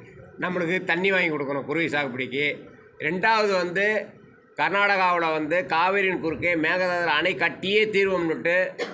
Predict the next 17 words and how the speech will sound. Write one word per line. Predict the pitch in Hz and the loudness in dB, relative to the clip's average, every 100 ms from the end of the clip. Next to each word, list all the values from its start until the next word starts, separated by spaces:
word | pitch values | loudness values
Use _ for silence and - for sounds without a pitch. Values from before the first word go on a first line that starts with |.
| - | -12
அந்த | - 147 165 165 156 151 143 | -2 0 2 4 4 4 2
கர்நாடகா | 151 185 185 170 | 0 2 2 0
முதலமைச்சரும் | 143 165 175 165 147 147 165 170 - - - - - | -2 -2 -2 -2 0 0 0 -2 -6 -20 -20 -20 -6
அந்த | 147 165 170 165 160 151 | -2 2 4 4 2 0
துணை | 156 190 208 | 0 2 2
முதலமைச்சர் | 190 180 175 139 165 | 2 0 0 0 0
இருக்கக்கூடிய | 160 151 131 147 143 147 143 135 113 113 | 2 0 -2 -2 0 0 2 2 0 -4
சிவகுமாரும் | 165 190 190 170 165 156 | -2 -2 0 2 2 2
வந்து, | 143 139 147 165 170 - - - _ _ | 0 0 2 2 0 -2 -14 -20 _ _
"அஹ், | 139 160 156 147 | 0 2 2 2
நாங்க | 147 147 151 143 139 131 | 0 0 2 2 2 -2
சுப்ரீம் | 151 160 196 | -4 -2 -2
கோர்ட் | 175 170 | 0 0
எங்களுக்கு | 165 156 156 151 | 0 0 -2 -2
வந்து | 147 165 185 | -2 -2 -2
அனுமதி | 113 147 180 165 | 0 0 0 -2
கொடுத்துருச்சு" | 160 156 - 143 143 147 127 | -2 -4 -6 -4 0 2 0